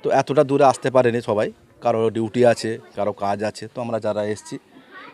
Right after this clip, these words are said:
সকলেই এতে আমাদের হেল্প করে। আর আমরা কোনো বাইরে থেকে কোনো আমরা একটা টাকা নিয়ে আমরা কাজ করি না, আমরা নিজেরা দিই, কারো এক হাজার, কারো পাঁচ হাজার, কারো দশ হাজার, কেউ পাঁচশো, যে যেরকম পারে, যার যেরকম সমর্থন হয়, দিয়ে আমরা একটা অনুষ-, মানে বিয়ে আমরা পুরো করি।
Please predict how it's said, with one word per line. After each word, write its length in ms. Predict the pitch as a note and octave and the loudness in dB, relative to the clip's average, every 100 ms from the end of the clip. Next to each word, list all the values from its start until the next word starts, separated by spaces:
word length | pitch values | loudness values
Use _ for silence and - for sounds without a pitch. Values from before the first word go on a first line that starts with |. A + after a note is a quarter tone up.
| - | -8
সকলেই 380 | B2 B2 C3+ D#3+ | -6 -2 0 2
এতে 160 | D3+ D3+ | 2 2
আমাদের 200 | C3+ C3 | 0 0
হেল্প 200 | A#2 A2+ - | 0 0 0
করে। 220 | B2 C#3+ - _ _ - - | -2 -2 -10 _ _ -20 -10
আর 240 | G2 G2 G#2 | -2 0 0
আমরা 300 | A2+ B2 C3+ | 2 2 2
কোনো 240 | B2+ C3 | 0 0
বাইরে 320 | A2+ A2 C3+ | 2 4 4
থেকে 300 | C#3 C#3+ C#3+ C3+ | 4 0 0 -6
কোনো 120 | B2+ A#2+ | -6 -2
আমরা 120 | A#2 | -2
একটা 160 | G#2+ | -4
টাকা 220 | G#2 G#2+ A2 | -6 -4 -6
নিয়ে 160 | G#2+ | -6
আমরা 160 | G#2 G#2 | -6 -6
কাজ 220 | F2+ E2+ | -8 -10
করি 180 | E2+ D2 | -14 -14
না, 120 | C#2+ C#2+ - - _ _ _ _ | -16 -20 -20 -20 _ _ _ _
আমরা 240 | - G2 A2+ | -10 -6 -6
নিজেরা 400 | G#2+ G#2 A2 A#2+ | -6 -6 -6 -6
দিই, 180 | B2+ D3+ _ _ _ _ | -8 -14 _ _ _ _
কারো 180 | G2+ G#2+ | 0 2
এক 140 | G#2 - | 2 0
হাজার, 220 | A2 A2+ | -4 -4
কারো 200 | F#2 G2 - | -4 -8 -6
পাঁচ 140 | G#2+ | -6
হাজার, 220 | G#2+ A2 | -6 -6
কারো 200 | A2 G2 | -6 -8
দশ 180 | F2+ B2 G#2+ | -6 -6 -6
হাজার, 220 | G2+ G#2+ A2 | -8 -10 -8
কেউ 100 | G2 | -10
পাঁচশো, 460 | - G2+ - A2 A2+ A2 | -8 -10 -8 -10 -12 -8
যে 140 | G#3+ G3+ | -4 -2
যেরকম 460 | E3 D#3+ - C#3 | 4 4 4 0
পারে, 240 | B2 A#2+ C3 | 2 2 4
যার 180 | B2 | 0
যেরকম 340 | A#2 A#2 A2+ A#2 | 2 -2 -2 -6
সমর্থন 440 | A2 A2 G#2+ A#2+ | -6 -6 -4 -6
হয়, 100 | C3 | -6
দিয়ে 280 | C#3 A2 B2+ | -6 -10 -10
আমরা 260 | C3+ C3 A#3+ - - A4+ - - | -6 -6 -8 -10 -20 -20 -20 -14
একটা 160 | G2 A2 | -12 -6
অনুষ-, 240 | G#2+ G2+ - | -6 -6 -10
মানে 140 | F#2+ | -10
বিয়ে 200 | F2 E2+ | -10 -10
আমরা 180 | F2+ F#2 - | -8 -10 -10
পুরো 140 | F2+ | -10
করি। 220 | F2 - | -10 -12